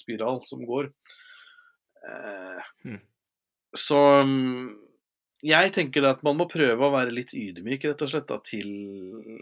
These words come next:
Speaker 1: både vitenskapen og, og ikke være for bastant. Det jeg kan si jeg faktisk sliter med, er å tro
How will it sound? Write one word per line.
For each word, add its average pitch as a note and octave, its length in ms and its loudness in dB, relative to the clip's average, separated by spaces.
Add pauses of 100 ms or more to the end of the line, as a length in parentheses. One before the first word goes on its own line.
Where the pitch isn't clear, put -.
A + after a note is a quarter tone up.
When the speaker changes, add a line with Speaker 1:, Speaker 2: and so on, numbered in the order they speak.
(300)
Speaker 1:
både G#2+ 240 -8
vitenskapen G#2 800 -10
og, G#2+ 540 -4 (920)
og G#2+ 160 -4
ikke - 160 -6
være A2+ 240 2
for F#2+ 240 -8
bastant. B2+ 640 -4
Det B2+ 80 2
jeg B2 100 0
kan G3 140 0
si C#3+ 100 0
jeg C#3 120 2
faktisk C3 340 -4
sliter G#2+ 480 -6
med, D3+ 240 0
er A#2+ 400 -2
å E3+ 80 -2
tro F3 220 -6